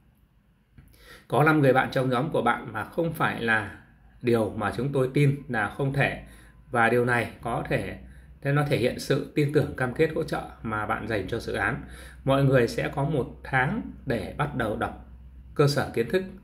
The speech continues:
xem video của chúng tôi và mời làm bạn bè tham gia nhóm của họ và đủ điều kiện để chuyển mã thông báo sang mainnet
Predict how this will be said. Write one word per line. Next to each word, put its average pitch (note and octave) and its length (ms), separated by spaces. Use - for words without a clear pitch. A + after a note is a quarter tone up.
xem C3+ 240
video C3 300
của A#2 120
chúng A2+ 160
tôi B2 200
và G#2+ 200
mời G#2+ 240
làm A2+ 120
bạn A2 180
bè G#2 160
tham A2+ 180
gia B2 260
nhóm A2 280
của - 280
họ - 320
và G#2+ 180
đủ - 180
điều G#2 140
kiện - 240
để F2 160
chuyển - 200
mã A#2 220
thông A#2 140
báo G#2+ 180
sang A2+ 240
mainnet A2+ 260